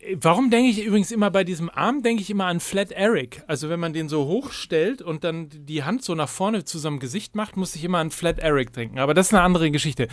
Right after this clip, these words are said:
So, zurück zum Thema. Herzlich willkommen, Micky Beisenherz.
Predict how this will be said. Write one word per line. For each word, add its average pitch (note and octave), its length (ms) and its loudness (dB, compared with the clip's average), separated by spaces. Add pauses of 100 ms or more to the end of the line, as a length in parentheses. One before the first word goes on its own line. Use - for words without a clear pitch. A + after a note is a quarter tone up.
(140)
So, F3 180 8
zurück G#3+ 320 4
zum C4+ 220 2
Thema. C#4 340 6 (160)
Herzlich C4 340 4
willkommen, B3 280 4
Micky B3+ 220 2
Beisenherz. D3 840 0